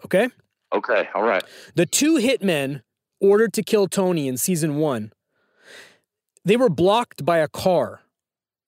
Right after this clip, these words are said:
Speaker 1: at the last minute. Who was driving the car?
Speaker 2: Chrissy.
Speaker 1: Who did Silvio say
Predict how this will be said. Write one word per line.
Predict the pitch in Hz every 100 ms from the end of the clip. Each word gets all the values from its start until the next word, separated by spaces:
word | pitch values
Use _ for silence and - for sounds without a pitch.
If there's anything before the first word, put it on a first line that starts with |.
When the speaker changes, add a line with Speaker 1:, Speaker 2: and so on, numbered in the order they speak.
| _ -
Speaker 1:
at | 175 -
the | 165 151
last | 139 156 170 -
minute. | 147 147 117 - _ _ _ _ -
Who | 254
was | 277 247
driving | 160 190 185 180
the | 143
car? | - 120 101 _ _ _ _ _ _ _ _ _ _
Speaker 2:
Chrissy. | - 196 147 95 - _ _ _ _ _ _ _ _ _ _ _ _ _ _ _ _ _ _
Speaker 1:
Who | - 277
did | 339 247
Silvio | - 254 254 220 175
say | 151 160 135 120